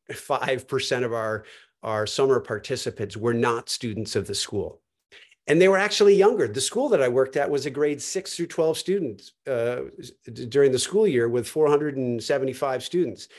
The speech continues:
And our summer program was for three-year-olds through teens, and we had eight hundred, uh, children each day on campus. So we were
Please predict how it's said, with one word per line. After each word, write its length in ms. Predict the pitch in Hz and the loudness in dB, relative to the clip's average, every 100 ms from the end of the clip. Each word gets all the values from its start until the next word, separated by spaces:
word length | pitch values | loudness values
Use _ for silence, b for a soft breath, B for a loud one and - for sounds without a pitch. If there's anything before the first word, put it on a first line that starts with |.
| B B | B B
And 160 | 135 139 | -2 2
our 120 | 143 | 2
summer 300 | 143 160 190 | 2 2 2
program 480 | 202 143 131 131 131 | 2 0 0 0 0
was 160 | 123 - | -4 -8
for 160 | 127 | -10
three-year-olds 960 | 113 147 175 202 156 123 120 123 117 - - | -10 0 2 4 4 4 2 -2 -8 -14 -12
through 400 | 135 135 131 123 | 0 4 4 2
teens, 800 | - 202 165 120 113 123 - b b b - | 0 4 4 2 -2 -4 -8 b b b -2
and 120 | 135 | 0
we 120 | 156 | 2
had 160 | 160 156 | 4 6
eight 160 | 196 | 6
hundred, 400 | 170 120 110 104 - - _ | 6 2 -2 -6 -10 -12 _
uh, 220 | 120 110 104 | -6 -4 -2
children 720 | - 127 120 117 117 113 120 | 0 0 2 2 2 0 -4
each 300 | 127 123 - | -8 -8 -2
day 200 | 120 117 | 0 0
on 160 | 113 113 | 0 -2
campus. 460 | - 151 - - | -2 -2 -2 -12
So 160 | - 127 | -8 -4
we 140 | 139 | -2
were 260 | 127 127 | -2 -2